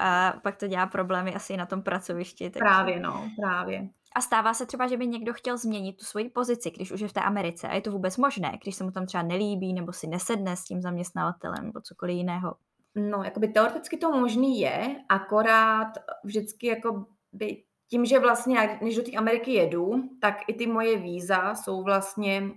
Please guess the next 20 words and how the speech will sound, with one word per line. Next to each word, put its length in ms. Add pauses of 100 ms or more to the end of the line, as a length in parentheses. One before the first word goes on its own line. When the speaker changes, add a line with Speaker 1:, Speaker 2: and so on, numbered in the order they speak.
Speaker 2:
jakoby 280
specifikovaný 800
na 80
toho 180
daného 340
zaměstnavatele, 760
kde 140
já 120
budu 160
Speaker 1:
Aha. 120
Speaker 2:
pracovat. 400 (500)
Takže 160
když 140
bych 160
to 80
Speaker 1:
Mhm. 100
Speaker 2:
chtěla 340 (180)
změnit, 680 (360)
tak, 320
eh, 40